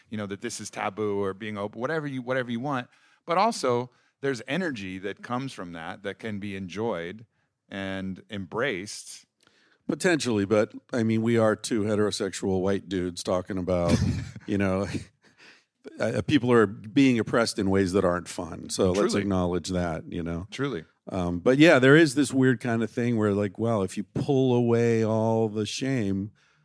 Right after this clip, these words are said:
Speaker 2: I wonder what would be left. It, it's interesting.
Speaker 1: I think there was an interesting book I read, and it was, like, I don't know, Encyclopedia of Kink or something like that. And I read this book,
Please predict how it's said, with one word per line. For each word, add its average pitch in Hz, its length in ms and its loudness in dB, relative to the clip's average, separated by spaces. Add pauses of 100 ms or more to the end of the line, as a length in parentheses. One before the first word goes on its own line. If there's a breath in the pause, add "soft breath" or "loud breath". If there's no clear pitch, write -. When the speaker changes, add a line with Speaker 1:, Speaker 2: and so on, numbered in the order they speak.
(120)
Speaker 2:
I 117 80 -4
wonder 127 280 2
what 127 180 2
would 131 160 0
be 127 120 0
left. 123 460 -4
It, - 200 -6
it's - 240 -8
interesting. - 640 -8 (520 loud breath)
Speaker 1:
I 135 180 2
think 135 360 2 (160)
there 123 140 4
was 131 160 0
an 104 200 2
interesting 117 360 -6
book 101 240 -6
I 90 80 -6
read, 87 420 -10 (180)
and 90 320 -12
it 90 140 -14
was, 90 300 -12
like, 85 260 -10 (180)
I 90 220 -8
don't 87 100 -10
know, 78 120 -10
Encyclopedia 98 760 -8
of 90 140 -6
Kink 104 380 -6
or 110 60 -8
something 107 300 -6
like 107 180 -2
that. 113 260 0
And 87 120 -6
I 85 60 -2
read 92 240 0
this 92 160 -8
book, 90 320 -4